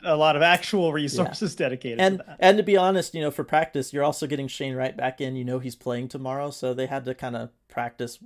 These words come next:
Speaker 2: you know, he's probably not gonna be on the P K tomorrow, so <laughs> they had to
Speaker 1: Yeah.
Speaker 2: make sure to work him back into practice as well. I think that's part of it. Uh, but yes,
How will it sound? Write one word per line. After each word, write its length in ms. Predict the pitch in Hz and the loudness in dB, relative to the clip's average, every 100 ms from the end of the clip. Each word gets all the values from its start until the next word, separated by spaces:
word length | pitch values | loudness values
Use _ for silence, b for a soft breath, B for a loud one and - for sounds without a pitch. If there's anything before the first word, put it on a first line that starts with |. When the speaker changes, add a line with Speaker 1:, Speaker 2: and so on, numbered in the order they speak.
| - | -12
Speaker 2:
you 140 | 123 | -10
know, 180 | 110 113 _ | -10 -12 _
he's 200 | 135 123 | -10 -4
probably 420 | - 151 147 160 | 0 0 0 -2
not 180 | 151 147 | 0 0
gonna 120 | 147 | -2
be 140 | 147 | -2
on 100 | 143 | -2
the 80 | 139 | -2
P 180 | 123 156 | -6 -10
K 220 | - 139 | -4 -4
tomorrow, 400 | 123 117 107 104 | -2 -4 -4 -4
so 220 | 117 165 165 | -4 -2 4
<laughs> 0 | |
they 140 | 247 | 6
had 220 | 214 180 | 8 6
to 160 | 175 170 B 175 | 6 0 B -2
Speaker 1:
Yeah. 100 | 175 | 0
Speaker 2:
make 120 | 170 | 2
sure 160 | - 160 | 2 2
to 80 | |
work 300 | 139 147 147 | 4 2 2
him 160 | 170 139 | 0 2
back 240 | 131 123 | 2 0
into 140 | 135 117 | -2 -4
practice 480 | - 117 117 117 120 | -2 -2 -4 -10 -8
as 180 | 113 | -10
well. 300 | 120 120 113 | -8 -8 -6
I 80 | 117 | -8
think 160 | 120 120 | -12 -12
that's 200 | 117 120 | -12 -12
part 240 | - 117 | -12 -10
of 100 | 117 | -10
it. 140 | 120 - B B B B | -14 -16 B B B B
Uh, 360 | 123 120 117 117 | 6 8 8 6
but 200 | 139 143 | 2 0
yes, 460 | 156 160 165 - - | 6 8 6 2 -12